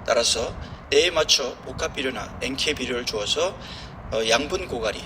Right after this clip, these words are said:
예, 되지 않도록 해줍니다. 웃비료는 배추 뿌리에 가까이 주면 배추가 타 죽을 수도 있으니 적어도 십오에서 이십 센티미터쯤 떨어뜨려서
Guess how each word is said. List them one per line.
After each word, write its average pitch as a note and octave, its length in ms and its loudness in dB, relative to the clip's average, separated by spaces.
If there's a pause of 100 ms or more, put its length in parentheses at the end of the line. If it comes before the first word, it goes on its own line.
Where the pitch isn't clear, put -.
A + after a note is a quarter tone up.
(280)
예, F#2 140 -8
되지 A2+ 220 2
않도록 F2+ 420 -6
해줍니다. F#2+ 500 -4 (260)
웃비료는 C#3+ 680 -2
배추 - 320 2
뿌리에 E3 300 6
가까이 - 360 4
주면 - 460 -2
배추가 - 380 -2
타 - 220 -4
죽을 D#3+ 180 -4
수도 - 180 0
있으니 - 480 -4 (340)
적어도 B2+ 380 0
십오에서 B2+ 540 4
이십 D#3 340 2
센티미터쯤 C3+ 600 0
떨어뜨려서 C3 680 -2